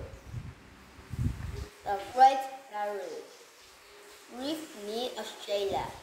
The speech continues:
is the biggest coral reef in the world. It's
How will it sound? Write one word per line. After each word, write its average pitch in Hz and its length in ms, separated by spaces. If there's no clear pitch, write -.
is - 80
the 185 160
biggest 233 640
coral 220 640
reef 220 260
in 233 120
the 277 100
world. 214 400
It's 226 600